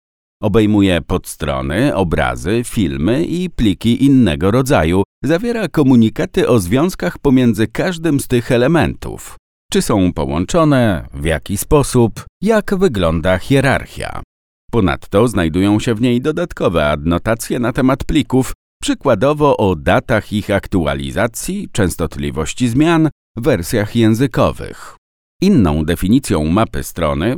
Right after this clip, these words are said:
uproszczoną, ale wystarczającą na potrzeby wyjaśnienia osobie niezwiązanej z tworzeniem i pozycjonowaniem stron, może być zbiór adresów U R L podstron dostępnych w witrynie.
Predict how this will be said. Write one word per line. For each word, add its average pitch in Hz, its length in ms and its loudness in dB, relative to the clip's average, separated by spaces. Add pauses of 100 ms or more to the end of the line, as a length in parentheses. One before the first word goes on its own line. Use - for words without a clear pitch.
uproszczoną, 95 800 -2
ale 80 380 -2
wystarczającą 90 1000 -2
na 73 220 -4
potrzeby 87 480 -2
wyjaśnienia 90 640 0
osobie 92 400 0
niezwiązanej 95 720 0
z - 60 -10
tworzeniem 87 600 0
i 98 180 0
pozycjonowaniem 113 920 0
stron, 196 380 0 (260)
może 220 280 -2
być 160 460 -2
zbiór 135 600 -2
adresów 113 720 -2
U 120 180 2
R 73 220 0
L 127 340 2 (120)
podstron 110 680 0 (140)
dostępnych 90 800 0
w 87 180 -2
witrynie. 73 680 -2